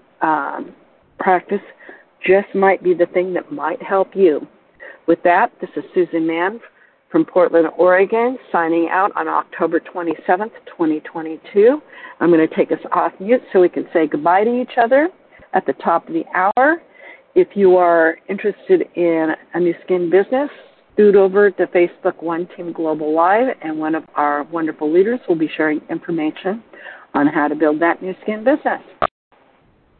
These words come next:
So there we are, my friends, some thoughts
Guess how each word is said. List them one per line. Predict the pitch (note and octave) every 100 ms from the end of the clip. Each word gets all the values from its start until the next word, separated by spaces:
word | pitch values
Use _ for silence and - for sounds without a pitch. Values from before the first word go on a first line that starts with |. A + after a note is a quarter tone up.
| - _ _ _ _ _ _ _ _ _ _ _ _ _ _ _ _ - - C6+ _ _ _ _ C6+ C6+ B5+ _ _ _ _ _ _ _ -
So | B3+
there | C#4 C#4
we | D4
are, | D4+ D4
my | C#4+ C4 -
friends, | B3+ B3+ B3+ -
some | B3
thoughts | A#3+ B3+ C4+